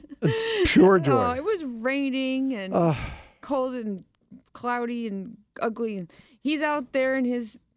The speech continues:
Speaker 2: Santa costume with an umbrella, dancing
Speaker 1: Mm.
Speaker 2: around, waving to every car that passed. Like, it, it, it was so, he's so cute.
Speaker 1: Uh,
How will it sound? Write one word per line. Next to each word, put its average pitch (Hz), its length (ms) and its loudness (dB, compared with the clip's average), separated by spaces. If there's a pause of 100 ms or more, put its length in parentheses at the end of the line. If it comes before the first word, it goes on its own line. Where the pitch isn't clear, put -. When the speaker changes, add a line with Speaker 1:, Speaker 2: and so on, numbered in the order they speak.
(200)
Speaker 2:
Santa 254 440 -2
costume 233 760 -2
with 233 160 -4
an 240 140 0
umbrella, 220 500 -2
dancing 226 720 -2
Speaker 1:
Mm. - 20 0
Speaker 2:
around, 233 460 -2
waving 233 500 0
to 240 100 -2
every 233 280 -4
car 226 420 -2
that 220 220 -6
passed. 214 520 -4
Like, 202 300 -4
it, 240 140 -8 (320)
it, - 20 -2 (160)
it 196 180 -4
was 170 200 -10
so, 190 60 -8 (260)
he's - 160 -14
so - 100 -10
cute. - 300 -8 (320)
Speaker 1:
Uh, - 480 2